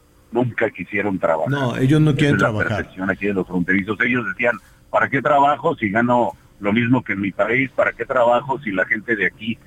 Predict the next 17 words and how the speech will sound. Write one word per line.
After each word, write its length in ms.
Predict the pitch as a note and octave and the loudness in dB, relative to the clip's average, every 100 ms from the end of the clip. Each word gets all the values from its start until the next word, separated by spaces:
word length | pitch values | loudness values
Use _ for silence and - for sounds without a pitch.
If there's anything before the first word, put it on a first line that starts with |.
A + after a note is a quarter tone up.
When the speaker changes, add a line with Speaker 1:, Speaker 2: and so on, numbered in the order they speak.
| - - | -20 -8
Speaker 1:
me 160 | G#2 F#2+ | -4 -2
trae 260 | G#2+ A2+ | 2 2
en 100 | B2 | 2
la 80 | A2+ | 2
mañana 380 | G2 G#2 A2+ A#2+ | 0 0 2 0
comida, 560 | - G2+ A2+ B2 B2+ C3+ | -2 -6 -2 -2 0 0
en 100 | A2 | 2
la 80 | F#2+ | 0
tarde 400 | - G#2+ G2+ G2 | 2 2 2 -2
también, 420 | F2+ F#2 A2 A2+ | -2 0 0 0
y 40 | A2 | 0
en 60 | |
la 100 | F2+ | 0
noche 300 | F#2 G2+ A#2 | -2 -2 -4
me 120 | F#2+ F2 | -2 0
dan 200 | G#2 G2 | 0 0
café 420 | G#2+ - A2+ | 0 2 0